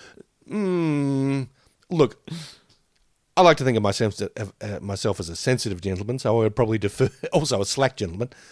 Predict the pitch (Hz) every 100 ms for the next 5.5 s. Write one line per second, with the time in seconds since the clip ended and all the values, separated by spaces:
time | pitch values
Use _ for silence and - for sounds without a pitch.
0 | - - 160 185 156 131 117 - 135 117
1 | 104 110 - 165 147 92 - 95 87 135
2 | 151 - - - 156 139 143 147 143 -
3 | 180 214 240 - - _ _ - 117 127
4 | - - - - 330 - 165 180 143 101
5 | 98 92 156 202